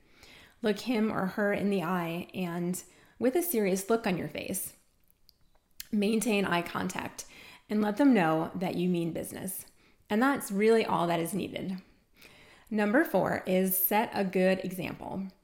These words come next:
Surely if I am expecting my kids to obey me, um, and telling them they must behave without setting a, or being a good example,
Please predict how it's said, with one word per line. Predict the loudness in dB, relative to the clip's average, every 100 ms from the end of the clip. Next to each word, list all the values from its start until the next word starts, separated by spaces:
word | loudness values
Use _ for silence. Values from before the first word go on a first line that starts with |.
| _ -20 -20 -6
Surely | 0 2 4 2
if | 0
I | -2
am | 0 -2
expecting | -4 -6 -6 -4 -4 -4 -6
my | -2 0 0
kids | 2 0 0 -4
to | -6 -2 0 0 0
obey | -2 0 2 2
me, | 4 2 0 -6 -20 -20 -20 _
um, | -6 -4 -4
and | -4
telling | -2 0 2
them | 2 2 2
they | 0
must | 0 0 -4
behave | -6 -4 -8 -10 -14 -20 -20 _
without | -2 2 2 0 -4 -12 -16 -20 -20 _ -10
setting | -2 0 2 2 0 -2 -8 _
a, | -4 -4 -4
or | -4
being | -2 0 0 0
a | -2
good | 0 0 0
example, | -2 -2 -2 -2 -2 -6 -8